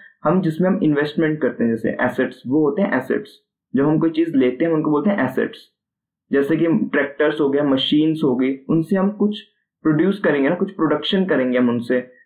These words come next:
ट्रैक्टर फार्मर्स यूज़ करते हैं, मशीन्स फैक्ट्री में यूज़ होती हैं, वो fixed assets हैं हमारे, तो उनको हम बोलते हैं final producer goods।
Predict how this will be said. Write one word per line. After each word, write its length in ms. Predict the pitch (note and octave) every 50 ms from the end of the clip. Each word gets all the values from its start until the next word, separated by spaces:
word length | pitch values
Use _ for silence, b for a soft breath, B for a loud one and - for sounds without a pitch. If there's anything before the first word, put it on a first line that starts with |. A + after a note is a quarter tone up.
| _ _ -
ट्रैक्टर 420 | C#3+ D3+ D3+ - - F3+ F3+ F3
फार्मर्स 600 | E3 - - D3+ C#3+ D3 D3+ E3 E3 D#3+ - D#3+
यूज़ 240 | D3 D3 D#3 D#3 D#3 -
करते 240 | D3 C3+ - - D3+
हैं, 80 | D3
मशीन्स 440 | D3 C#3+ C#3 - D#3 D#3+ D#3+ D#3+ -
फैक्ट्री 340 | D3+ C3 C3 - - D#3 D#3+
में 120 | D#3 D#3+ D#3
यूज़ 300 | D3 C#3 C#3 C#3 C#3 C3+
होती 240 | B2+ B2 B2+ - C3+
हैं, 160 | C3+ C#3 C#3
वो 80 | D#3 D#3+
fixed 520 | - - G3+ - - - - - - -
assets 440 | C3 C3 - - F3 E3 E3 - E3+
हैं 80 | D3+
हमारे, 320 | C3 B2 A#2+ A#2 A2 A2+ A2 A2 - - _ _ _ _ _ _ _ _ _ -
तो 80 | E3+ E3
उनको 200 | E3+ E3 G3 G3
हम 80 | F#3+
बोलते 240 | E3+ D#3 C3 - G3
हैं 120 | A3 A3
final 280 | - D#3+ C3 C#3 D#3+ G3
producer 580 | G3 - D#3+ D3 B2+ B2+ C3 C3 B2+ F3+ F#3 E3+
goods। 460 | D3 C3 A2 - - - _ _